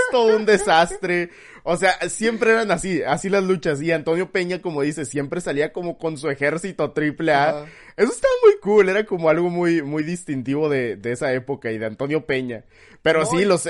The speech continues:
Speaker 1: lo-, las luchas, las peleas esas, o sea, no eran como Stone Cold y Vince McMahon. O sea, Vince McMahon era la víctima.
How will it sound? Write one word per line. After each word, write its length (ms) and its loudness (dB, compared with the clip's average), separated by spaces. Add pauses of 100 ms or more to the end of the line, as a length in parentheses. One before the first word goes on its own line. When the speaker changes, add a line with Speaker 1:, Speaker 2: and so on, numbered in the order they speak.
Speaker 1:
lo-, 220 2
las 180 0
luchas, 320 -2
las 200 0
peleas 380 2
esas, 240 0
o 60 -4
sea, 200 2 (220)
no 220 0
eran 200 2
como 260 0
Stone 380 -2
Cold 220 0
y 60 -2
Vince 300 -8
McMahon. 420 -6
O 40 -6
sea, 140 -2
Vince 280 -6
McMahon 340 -8
era 140 -2
la 160 0
víctima. 580 -6